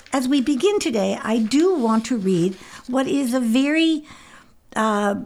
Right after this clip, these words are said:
often used, and if you grew up in the church, if you're a church attender or a Bible reader or a Bible studier,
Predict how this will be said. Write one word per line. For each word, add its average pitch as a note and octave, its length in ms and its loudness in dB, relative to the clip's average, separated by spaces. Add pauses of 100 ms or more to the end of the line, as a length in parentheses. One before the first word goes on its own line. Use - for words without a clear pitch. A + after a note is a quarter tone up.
(960)
often C#4+ 380 4
used, A3+ 460 4
and A#3 120 4
if A#3 200 0
you D4+ 120 4
grew B3+ 280 4
up A#3 180 2
in A#3+ 80 6
the B3 80 4
church, A3+ 460 2
if A3+ 160 0
you're C4 180 2
a C#4 60 0
church C4+ 340 -2
attender A3+ 560 0
or G#3 180 2
a G3+ 60 -2
Bible G#3 500 0
reader G#3 460 2 (320)
or F#3 120 -4
a G3 40 -2
Bible G3 400 -2
studier, F3 720 -4